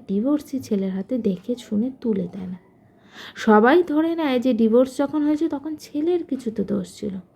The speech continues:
এক হাতে তো আর তালি বাজে না। তবে সব থেকে সমস্যা হলো অতনু এ কথা বিশ্বাস করতে চায় না। বাবা তাকে বুঝিয়েছেন,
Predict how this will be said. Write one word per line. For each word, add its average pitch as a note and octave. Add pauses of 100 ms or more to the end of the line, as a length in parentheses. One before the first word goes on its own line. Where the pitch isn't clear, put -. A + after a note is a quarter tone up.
(480)
এক F#3
হাতে G3+
তো C#4
আর C4+
তালি B3
বাজে C#4
না। F3 (680)
তবে A#3
সব B3 (100)
থেকে C#4
সমস্যা B3+
হলো C#4+
অতনু A#3+
এ C#4+
কথা C4
বিশ্বাস G#3
করতে F#3
চায় F#3
না। F3+ (580)
বাবা G3+
তাকে F#3+
বুঝিয়েছেন, A#3